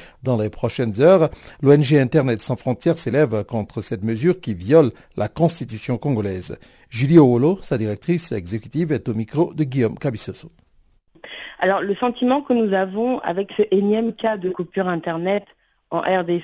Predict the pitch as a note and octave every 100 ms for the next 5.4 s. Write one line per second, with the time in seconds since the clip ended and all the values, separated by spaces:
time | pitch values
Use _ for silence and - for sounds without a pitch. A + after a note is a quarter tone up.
0 | - G#3 F#3 E3 - F#3 F3+ D3+ F#3+ E3+
1 | G#3 G#3+ E3+ E3 F3+ F#3 F3+ F#3+ A#3 A#3
2 | - _ _ _ F3+ _ F#3+ F3+ F#3+ F3
3 | F#3+ F#3+ F3 D#3+ G#3 G3+ F3+ F3 D#3+ G3
4 | F#3 - E3 E3+ F3 E3 F3+ E3+ E3+ E3
5 | D#3+ - G#3+